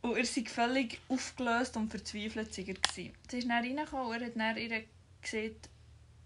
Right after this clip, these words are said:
er hätte nichts gemacht, er hätte nur die Hunde retten wollen. Ah, das war auch noch gewesen. Sie war verschwunden gewesen, eben die, die in dieser Wohnung hat gewohnt, plus die beiden Hunde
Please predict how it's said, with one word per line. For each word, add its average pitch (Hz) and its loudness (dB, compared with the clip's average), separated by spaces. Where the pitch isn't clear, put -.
er 226 0
hätte 208 4
nichts 262 2
gemacht, 220 0
er 214 -2
hätte 214 -2
nur 202 0
die 214 -4
Hunde 214 2
retten 175 2
wollen. - -10
Ah, 208 4
das 220 -6
war 214 0
auch 208 0
noch 226 2
gewesen. - -10
Sie 240 -2
war 285 6
verschwunden 269 -2
gewesen, - -6
eben 233 -4
die, - -12
die 233 -2
in 220 -2
dieser 214 -2
Wohnung 220 -2
hat 202 -8
gewohnt, 220 -4
plus 233 0
die 220 -4
beiden 190 -2
Hunde - -6